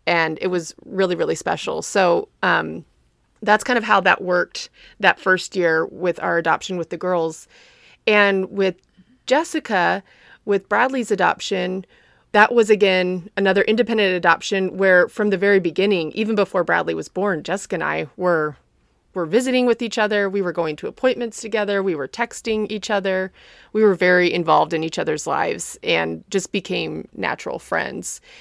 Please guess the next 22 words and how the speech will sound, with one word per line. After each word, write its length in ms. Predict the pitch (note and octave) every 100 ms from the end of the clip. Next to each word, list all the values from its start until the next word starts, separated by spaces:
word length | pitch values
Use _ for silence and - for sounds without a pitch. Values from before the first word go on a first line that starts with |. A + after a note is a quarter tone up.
| - - - -
And 420 | F#3 F3+ E3 E3 -
for 240 | - -
us, 240 | G3+ G#3+ -
what 100 | -
was 200 | F3+ F#3
interesting 440 | G#3 A3 - E3+
is 140 | E3
we 100 | F3+
were 120 | G3 F3+
living, 460 | F#3 E3+ D#3 C3+ -
like, 220 | F3+ E3+ -
in 180 | A3 G3+
the 80 |
same 440 | D#3+ F#3 E3 E3 -
city 500 | - - G#3 E3+ -
and 140 | F3
even 220 | G3+ G3+ F#3+
attending 520 | - F#3+ F3+ E3 D#3+
church 520 | - F#3+ - - -
on 180 | - D#3+
Sundays 460 | - E3 D#3+ D#3 -
together. 420 | E3 D3+ D3+